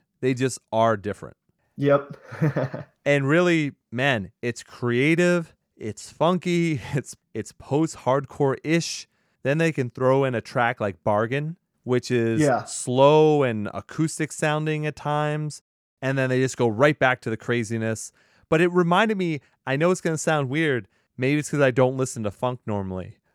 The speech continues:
Speaker 1: but it just
Speaker 2: Yeah.
Speaker 1: reminded me of, like, Parliament Funkadelic and shit
Speaker 2: <laughs>
Speaker 1: with screaming in it
Speaker 2: Yeah.
Speaker 1: from time, from time to time. Not even the whole time, but
Speaker 2: No.
Speaker 1: it was just so fucking interesting. Like, I would love to see them live.
Speaker 2: I bet they go crazy.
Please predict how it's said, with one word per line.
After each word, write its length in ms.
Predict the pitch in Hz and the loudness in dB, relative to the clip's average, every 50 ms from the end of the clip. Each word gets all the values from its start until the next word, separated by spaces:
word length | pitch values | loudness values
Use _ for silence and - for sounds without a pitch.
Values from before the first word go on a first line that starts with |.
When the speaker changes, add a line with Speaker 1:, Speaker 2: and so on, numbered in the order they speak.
| _ - | _ -2
Speaker 1:
but 140 | 143 160 | 2 2
it 40 | 180 | 2
just 140 | 185 175 - | 2 2 0
Speaker 2:
Yeah. 40 | - | 2
Speaker 1:
reminded 260 | 139 - 165 180 175 | 4 4 4 4 4
me 80 | 175 170 | 2 2
of, 100 | 170 160 | 2 2
like, 360 | 156 151 143 135 - - _ _ _ _ _ _ - | 2 2 0 0 -4 -10 _ _ _ _ _ _ -10
Parliament 520 | - - 160 160 165 165 156 151 143 127 | 0 4 6 6 6 6 4 2 0 0
Funkadelic 720 | - 151 147 139 - 120 110 123 117 101 92 - - - - _ _ _ _ _ | 0 0 0 0 0 0 2 2 2 2 0 -4 -10 -18 -20 _ _ _ _ _
and 220 | - 127 123 123 120 | -4 -2 -2 -2 -2
shit 280 | - - 143 127 123 | 0 2 2 4 4
Speaker 2:
<laughs> 140 | - 175 139 180 175 131 | 4 4 4 4 4 6
Speaker 1:
with 220 | 151 143 131 151 - | 6 4 4 2 -2
screaming 720 | - - - - 156 165 170 156 127 104 90 85 82 82 _ _ _ _ | -8 -8 -6 -2 0 0 2 2 0 -2 -6 -8 -10 -14 _ _ _ _
in 160 | - 135 127 120 | -4 -2 0 0
it 180 | 117 110 - | 0 -2 2
Speaker 2:
Yeah. 220 | 165 175 185 170 151 | 4 6 6 6 6
Speaker 1:
from 80 | 131 127 | 4 2
time, 220 | 135 135 147 151 - - 190 | 2 2 2 0 -2 -2 0
from 160 | - 170 156 | 0 0 0
time 340 | - - - 175 185 185 180 | -2 -2 -2 0 0 2 0
to 100 | 165 156 | -2 -4
time. 300 | - 165 185 175 143 123 | -2 0 0 2 2 2
Not 160 | 131 147 185 | 2 2 2
even 160 | 220 214 208 | 2 0 2
the 100 | 196 190 | 2 2
whole 180 | 170 202 220 202 | 4 4 2 2
time, 400 | - - 127 107 98 85 82 - _ _ _ _ _ _ _ _ | 0 -2 -4 -4 -4 -6 -10 -16 _ _ _ _ _ _ _ _
but 260 | 170 165 165 151 135 | 4 4 4 4 4
Speaker 2:
No. 260 | 170 175 220 202 139 180 | 2 0 0 0 0 0
Speaker 1:
it 160 | 175 170 151 | 0 2 2
was 140 | 170 170 - | 0 0 0
just 320 | - - 202 185 - - | -2 -2 -4 -4 -4 -4
so 220 | - 202 196 185 | -2 0 0 0
fucking 480 | 165 - - 202 190 180 - 165 151 156 | 0 -2 0 0 0 0 -2 -4 -4 -2
interesting. 600 | 175 190 170 - 127 113 - - 101 90 82 92 _ _ _ _ _ - | -2 -2 -4 -6 -10 -10 -8 -8 -8 -8 -8 -12 _ _ _ _ _ -4
Like, 140 | - 165 180 | 0 2 4
I 100 | 175 175 | 4 4
would 160 | 175 180 170 | 4 4 2
love 240 | 165 175 190 208 165 | 4 4 4 2 2
to 80 | 175 180 | -2 -6
see 180 | - - 190 180 | -4 -4 -2 0
them 200 | 165 165 143 139 | 0 0 0 0
live. 500 | 139 143 147 139 120 101 92 82 82 - _ _ _ _ - | 0 2 2 2 2 0 -2 -4 -8 -14 _ _ _ _ 2
Speaker 2:
I 80 | 160 | 2
bet 140 | 160 165 156 | 2 2 2
they 80 | 156 156 | 2 2
go 140 | 147 139 | 2 2
crazy. 480 | 135 - 147 139 135 135 123 123 123 - | 0 0 -2 -2 -2 -4 -6 -8 -12 -12